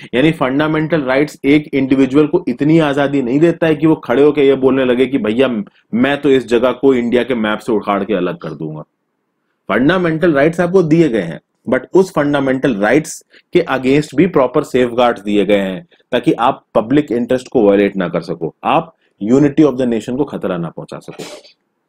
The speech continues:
लेकिन अपने sphere of action में आपको राइट्स दिए गए हैं और उस राइट्स के against में अथॉरिटीज, स्टेट,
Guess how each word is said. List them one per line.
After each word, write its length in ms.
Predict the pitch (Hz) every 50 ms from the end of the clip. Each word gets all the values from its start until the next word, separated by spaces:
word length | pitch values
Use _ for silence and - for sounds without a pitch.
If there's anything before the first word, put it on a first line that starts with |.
| _ _ _ _ _ _ _ _ - 123
लेकिन 240 | 135 139 - 151 143 - -
अपने 360 | 120 - 160 160 185 196 175
sphere 340 | 180 - - - 151 147 143
of 100 | 143 135
action 340 | - 110 98 - - -
में 340 | 127 117 101 107 110 170 170 - - _ - 104
आपको 300 | 110 117 - - - 113
राइट्स 320 | 104 104 117 120 - -
दिए 180 | - 110 107 101
गए 80 | 110 117
हैं 60 | 135
और 100 | 143 143
उस 180 | 139 - 117
राइट्स 240 | 110 117 127 123 -
के 80 | - 123
against 320 | 107 104 110 113 113 -
में 80 | 123 110
अथॉरिटीज, 760 | 101 - - 107 107 107 104 101 - - 107 104 104 101 -
स्टेट, 540 | - - 113 110 110 110 107 107 104 - -